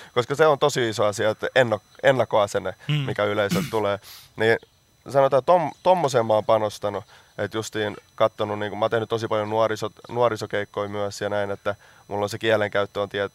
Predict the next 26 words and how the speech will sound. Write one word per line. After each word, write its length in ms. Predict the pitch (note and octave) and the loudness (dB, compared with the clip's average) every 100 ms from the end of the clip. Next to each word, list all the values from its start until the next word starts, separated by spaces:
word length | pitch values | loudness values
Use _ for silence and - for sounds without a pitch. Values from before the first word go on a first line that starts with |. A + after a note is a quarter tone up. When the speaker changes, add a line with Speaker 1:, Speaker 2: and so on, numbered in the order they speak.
| _ | _
Speaker 1:
tietynlaista 640 | A2 G#2 G2+ G2 G2 - | -4 -2 -4 -6 -6 -10
sitten 360 | F#2+ G2 G2 F#2+ _ | -14 -10 -8 -10 _
no-, 220 | G#2 G2+ - | -10 -8 -8
noissa 360 | - G#2 G2+ - | -8 -8 -8 -8
ja 320 | G2 G2 G2 - - | -6 -4 -6 -8 -14
sitten 440 | - G2 _ F#2+ - _ _ _ _ _ _ _ _ _ _ _ _ _ | -16 -16 _ -8 -8 _ _ _ _ _ _ _ _ _ _ _ _ _
justi-, 320 | A2 G#2 - - | -10 -10 -10 -10
just 240 | C3 C#3 - | -10 -10 -6
semmoista, 380 | E3 C3+ A#2 A2 | -4 -2 -4 -6
että, 280 | - G#2+ G2 _ _ _ _ _ _ _ - | -2 -2 -2 _ _ _ _ _ _ _ -12
että 220 | A2+ G#2+ | -10 -6
se 200 | G#2+ G#2 - _ _ | -2 -2 -4 _ _
olisi 240 | - G#2+ A2 | -6 -6 -4
mahdollisimman 520 | G#2+ G2+ G2 G2 G2 - _ _ - | -4 -4 -6 -6 -8 -12 _ _ -14
laajalle 480 | - G#2+ G2+ F#2 D#2 | -4 -2 -2 -4 -6
yleisölle 600 | A1 D2+ G1+ - G#1+ A1+ - _ _ | -8 -8 -10 -10 -12 -14 -16 _ _
su-, 140 | - - _ | -20 -20 _
suunnattu 560 | - A2 - - - A2 _ _ | -14 -12 -12 -14 -18 -20 _ _
juttu. 280 | A2 G#2+ G#2+ | -14 -12 -16
Speaker 2:
Mm. 60 | - | -18
Speaker 1:
Semmoista 420 | - C3+ A#2+ - | -4 -2 -2 -6
mä 60 | G2+ | -8
oon 100 | F2+ | -8
niinku, 280 | F2+ F#2+ D2+ _ _ _ | -8 -10 -12 _ _ _
ehkä 260 | - G#2 G2+ | -8 -8 -8
niinku 360 | G2 F#2 F#2+ | -8 -8 -10